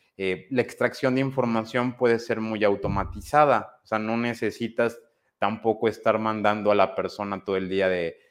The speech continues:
eh, "A ver, investígame todas sus redes sociales y otra vez en dónde posteó", eh, porque, pues,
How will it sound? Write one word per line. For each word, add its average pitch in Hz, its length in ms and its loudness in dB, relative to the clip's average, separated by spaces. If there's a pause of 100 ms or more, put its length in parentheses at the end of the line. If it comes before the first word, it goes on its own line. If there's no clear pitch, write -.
(280)
eh, 90 420 -4
"A 120 100 4
ver, 160 220 8
investígame 151 600 2
todas 160 260 -2
sus 147 100 -4
redes 147 180 2
sociales 127 580 2
y 135 60 -4
otra 147 220 0
vez 147 280 0
en 123 180 -2
dónde 160 200 0
posteó", 127 600 0 (340)
eh, 101 540 0 (180)
porque, 139 380 2
pues, 139 420 2